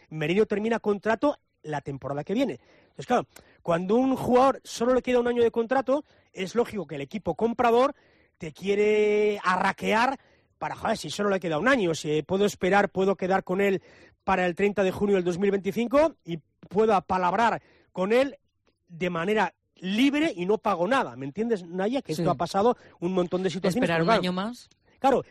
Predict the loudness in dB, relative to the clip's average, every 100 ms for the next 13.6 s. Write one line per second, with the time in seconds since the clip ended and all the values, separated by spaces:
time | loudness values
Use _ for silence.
0 | _ -8 -8 -8 -10 -6 -4 -2 0 2
1 | 2 0 -6 _ _ -20 -6 -2 -2 0
2 | -2 -2 -2 -2 -2 -2 -2 0 2 2
3 | 2 0 2 2 2 0 -2 -4 -6 -6
4 | -2 0 0 -2 -4 -8 -10 -6 -6 0
5 | 2 2 0 -6 -20 _ -14 -8 0 0
6 | 2 -2 -2 -4 -4 -2 0 2 2 2
7 | -2 -4 0 2 4 2 -2 _ _ _
8 | -20 -4 -2 -2 -8 _ _ _ _ -14
9 | -8 -6 -2 -2 -2 -4 -4 -2 -4 -2
10 | -6 -6 -2 -2 -2 -6 -12 _ _ _
11 | _ _ _ -14 -10 -8 -6 -4 -2 0
12 | 2 2 2 2 0 -6 -16 _ _ _
13 | _ _ _ -12 -6 -6